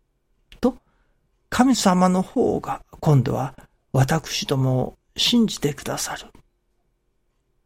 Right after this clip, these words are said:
そういう働きになってくるのではないでしょうかね。そしてそこからまた新たな、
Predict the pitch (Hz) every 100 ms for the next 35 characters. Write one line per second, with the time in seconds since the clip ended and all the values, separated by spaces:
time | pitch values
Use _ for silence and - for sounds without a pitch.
0 | _ _ _ - 147 147 151 160 156 -
1 | - _ _ - 131 143 139 135 156 160
2 | 190 202 - 143 - 156 170 147 196 131
3 | 131 _ _ _ _ _ 131 - - 143
4 | - - - - 143 180 208 _ _ _
5 | _ _ _ _ _ _ _ _ _ _
6 | _ _ _ _ _ _ _ _ _ _
7 | - - _ _ - - 196 - - 214
8 | - - - - 170 240 208 - - -
9 | _ _ 185 151 - 170 - - 190 -
10 | - - -